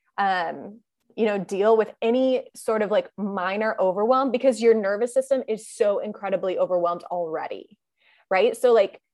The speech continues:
trauma response, it's, like, nervous system overwhelm. And when you're in it, it's, like, so th-, there's not even, like, the smallest little thing, like a client not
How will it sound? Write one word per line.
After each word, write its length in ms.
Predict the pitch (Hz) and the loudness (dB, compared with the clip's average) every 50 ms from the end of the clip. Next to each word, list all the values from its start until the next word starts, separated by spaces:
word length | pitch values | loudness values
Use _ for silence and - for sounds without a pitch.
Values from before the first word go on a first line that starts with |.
| _ _ | _ _
trauma 340 | - - 233 233 269 302 262 | -4 -2 0 0 2 2 0
response, 460 | 240 240 240 - 214 196 196 196 190 | -2 -2 -4 -6 -6 -4 -4 -6 -6
it's, 200 | 196 185 - - | -8 -8 -4 -2
like, 160 | 202 180 175 | -2 -2 -2
nervous 420 | 196 208 190 202 214 214 226 220 - | -2 -4 0 0 2 2 0 0 0
system 340 | 233 220 - 226 202 190 - | -2 -2 0 -2 -4 -4 -4
overwhelm. 760 | - 202 196 190 180 185 175 170 160 139 - 95 107 - 208 _ _ _ _ _ _ _ _ - | -4 -4 -4 -2 -2 -4 -2 -2 -2 -4 -4 -6 -8 -10 -14 _ _ _ _ _ _ _ _ -4
And 540 | 220 220 214 208 208 202 202 202 202 202 - - _ - | -2 0 2 2 2 0 0 -2 -6 -8 -10 -16 _ -6
when 180 | 214 233 220 220 | -2 0 2 2
you're 200 | 220 214 - - - | 2 0 -2 -2 -2
in 160 | 226 285 349 | 0 0 0
it, 300 | 320 214 185 185 190 - - - | 0 -2 -2 -2 -4 -6 -4 2
it's, 200 | 226 220 226 - | 2 2 2 2
like, 220 | - 240 233 226 - | 0 0 0 0 -2
so 800 | - - - - - 240 220 226 226 233 226 226 226 - - _ _ - 214 | -18 -20 -12 -4 0 2 4 4 4 4 4 4 2 0 -8 _ _ -10 -4
th-, 140 | 196 240 233 233 | -2 -2 -2 0
there's 260 | 196 233 233 247 220 | 2 2 2 2 2
not 320 | 226 233 233 254 262 254 - _ _ _ _ _ _ _ _ _ _ _ _ _ _ - | 0 -2 0 0 0 -2 -4 _ _ _ _ _ _ _ _ _ _ _ _ _ _ -8
even, 220 | 247 254 262 277 | -6 -2 -2 -2
like, 160 | 269 262 254 | -2 -2 -2
the 100 | 262 233 | -2 -4
smallest 440 | 226 - - 220 214 202 202 208 202 | -4 -4 -8 -6 -4 -4 -6 -6 -4
little 200 | 220 208 190 190 | -4 -2 -2 -2
thing, 320 | 190 - 208 190 202 226 240 | -2 0 -2 -2 0 -2 -2
like 260 | 208 190 185 185 - - | 0 -2 -2 -2 -4 -6
a 60 | 202 | -6
client 600 | - - - 196 185 185 190 202 202 208 196 - _ _ _ _ _ _ _ _ _ _ - | -6 -8 -6 -4 -4 -2 -2 -4 -4 -4 -6 -8 _ _ _ _ _ _ _ _ _ _ -10
not 340 | 202 214 185 180 185 - | -6 -4 -2 -2 -4 -6